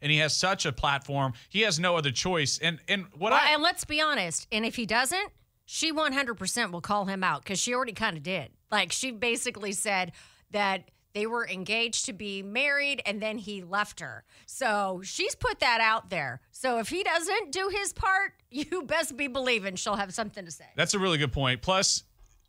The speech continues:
Speaker 1: I know how child support works. <laughs> And once your name is there and that D N A test is validated, they go ahead and take their chunk of money, and you don't get to see it. You don't, like, that's money he won't see for eighteen years. I don't know how much Morgan Wallen makes a year,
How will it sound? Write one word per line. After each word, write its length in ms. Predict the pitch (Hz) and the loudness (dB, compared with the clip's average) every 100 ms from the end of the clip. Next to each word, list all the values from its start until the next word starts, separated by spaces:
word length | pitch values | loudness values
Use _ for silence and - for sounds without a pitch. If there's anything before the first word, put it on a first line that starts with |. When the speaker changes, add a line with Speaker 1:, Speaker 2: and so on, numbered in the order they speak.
| _ _ _ - | _ _ _ 2
Speaker 1:
I 120 | 175 | 4
know 160 | 190 185 | 6 4
how 160 | 175 139 | 4 4
child 320 | - 165 170 | 4 4 2
support 320 | 113 135 117 | 0 0 0
works. 480 | 117 117 - - - _ | 2 2 0 -4 -6 _
<laughs> 100 | 262 - - - 440 440 440 453 - | -10 0 2 4 2 2 0 2 4
And 420 | 151 151 143 131 - - - | 6 6 6 4 -4 -12 -18
once 340 | 127 147 202 - | -6 -2 0 0
your 100 | 196 | 0
name 360 | 170 185 180 156 | 2 2 2 0
is 160 | 127 | 2
there 340 | 139 165 170 151 | 4 6 6 4
and 140 | 131 | 4
that 320 | 135 131 123 | 2 0 -2
D 140 | 120 170 | 2 4
N 60 | 156 | 6
A 120 | 156 | 4
test 380 | - 160 147 139 | 4 2 2 0
is 340 | 123 107 - - | 0 0 -2 0
validated, 720 | 135 156 147 127 123 117 110 - - - | 4 4 6 6 6 6 2 -6 -20 -2
they 140 | 139 | 0
go 160 | 202 214 | 2 2
ahead 140 | 202 | 2
and 100 | 175 | 2
take 200 | 202 190 | 0 0
their 120 | 190 | 0
chunk 260 | 180 190 175 | 0 0 0
of 40 | 160 | 2
money, 380 | 175 165 135 135 - | 2 2 0 -2 -4
and 160 | 127 135 | -4 0
you 60 | |
don't 120 | 170 | 0
get 140 | 156 156 | -2 -2
to 80 | - | -2
see 220 | 175 147 | 0 0
it. 80 | 113 | 2
You 80 | 143 | 2
don't, 140 | 147 | 0
like, 260 | 120 123 131 | 0 2 4
that's 200 | 143 165 | 2 2
money 200 | 180 170 | 2 4
he 100 | 175 | 4
won't 200 | 165 151 | 2 0
see 180 | 180 160 | 0 0
for 120 | 147 | 2
eighteen 340 | 151 - 151 | 0 2 0
years. 240 | 151 135 120 | 2 2 4
I 60 | |
don't 80 | 170 | 4
know 80 | 170 | 4
how 140 | 156 185 | 4 2
much 200 | 175 - | -2 -2
Morgan 340 | 180 165 160 | -2 0 0
Wallen 360 | 165 170 147 139 | 2 2 2 2
makes 320 | 190 - - | 0 0 -2
a 60 | |
year, 320 | 127 120 113 | 0 2 2